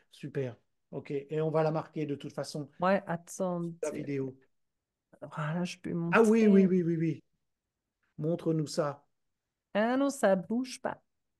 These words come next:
Speaker 1: Ah, zut, ça c'est le... Je
Speaker 2: C'est
Speaker 1: vois la présentation, euh, que tu as faite.
Speaker 2: Ouais, ben voilà.
Speaker 1: Ouais.
Speaker 2: On mettra, euh, après. Voilà.
Speaker 1: Ok, ok. Ouais, super.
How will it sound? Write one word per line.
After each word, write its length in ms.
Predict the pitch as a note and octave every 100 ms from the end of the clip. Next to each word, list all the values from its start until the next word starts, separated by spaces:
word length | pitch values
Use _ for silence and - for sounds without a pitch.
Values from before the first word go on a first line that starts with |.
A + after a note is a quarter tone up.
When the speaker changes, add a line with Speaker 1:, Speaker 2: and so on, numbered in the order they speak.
| _ _ -
Speaker 1:
Ah, 220 | D#3+ E3+ _ -
zut, 260 | C#3 D#3 -
ça 180 | - F3+
c'est 200 | - F3+
le... 180 | E3+ E3
Je 80 | F#3+
Speaker 2:
C'est 40 |
Speaker 1:
vois 120 | F#3
la 120 | F#3+ -
présentation, 880 | A#3 A3+ G3+ F#3+ - F#3 F#3+ F#3 D#3
euh, 60 |
que 120 | D#3
tu 100 | E3
as 60 | D#3+
faite. 180 | - F3+
Speaker 2:
Ouais, 240 | F#3 F#3
ben 140 | - F#3+
voilà. 360 | F3 E3+ D#3+ - _ _ _ _ _ _ _ _
Speaker 1:
Ouais. 160 | D3 D3+
Speaker 2:
On 80 | F#3+
mettra, 720 | G3+ G#3 - F#3+ F3+ F3+ F3
euh, 380 | E3 D#3+ D#3 - -
après. 500 | - E3 - D#3 D#3+ _ _ _ _
Voilà. 260 | E3 E3+ E3+ B2
Speaker 1:
Ok, 140 | A#2+ -
ok. 100 | - _
Ouais, 180 | C3 B2 -
super. 440 | - C#3+ C3+ A#2